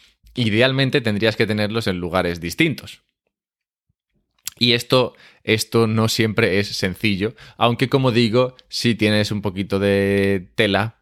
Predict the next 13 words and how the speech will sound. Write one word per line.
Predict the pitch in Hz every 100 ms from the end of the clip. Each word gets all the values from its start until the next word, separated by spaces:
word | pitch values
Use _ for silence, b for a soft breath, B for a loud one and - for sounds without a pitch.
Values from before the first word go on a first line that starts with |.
| _ _ _ _ -
tela | 85 85
siendo | 87 82 82
dinero, | 101 98 101 -
pues | - 101 104
deberías | 104 101 107 107 104 -
tener | 107 98 98 -
al | 95
menos | 95 95 -
acceso | 95 - 98 - 98 - B B B
a | 98 90 90 90
la | 95
capacidad | 107 101 123 131 110 107 98 b b
de | 95 101 98 95 92 90 90